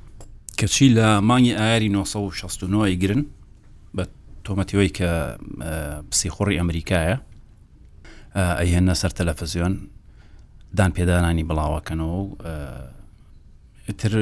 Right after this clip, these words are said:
لەسەر ئەوە ئەکوژرێ، نازانم، ڕەمیەکەن یان، لە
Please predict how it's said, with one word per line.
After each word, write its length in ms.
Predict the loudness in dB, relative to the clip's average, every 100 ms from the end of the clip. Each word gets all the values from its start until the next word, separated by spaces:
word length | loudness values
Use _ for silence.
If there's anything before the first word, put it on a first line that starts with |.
| 2 0 -6 -8 -10 -4 2
لەسەر 240 | 4 6 8
ئەوە 180 | 8 8 4 -8 -20 0 2
ئەکوژرێ، 440 | 6 6 8 8 8
نازانم، 320 | 6 2 0 4
ڕەمیەکەن 480 | 6 6 6 2 0 0
یان، 140 | -4 -4 -4 -4
لە 60 | -4